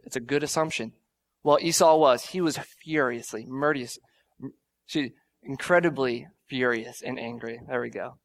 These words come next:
Tongue twister. Why? Because he lost his birthright, one,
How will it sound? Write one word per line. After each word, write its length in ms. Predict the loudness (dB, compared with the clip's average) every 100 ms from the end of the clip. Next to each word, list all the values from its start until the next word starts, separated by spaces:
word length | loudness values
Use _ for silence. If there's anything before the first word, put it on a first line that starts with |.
| _
Tongue 180 | -2 -2
twister. 360 | -4 -14 -16 -18 _ _ _ _ _ _ _ _ _ 2
Why? 320 | 6 6 6
Because 260 | 2 0 2
he 60 |
lost 220 | 4 4 2
his 100 | 0
birthright, 540 | 2 2 4 2 2
one, 420 | 0 0 0 -4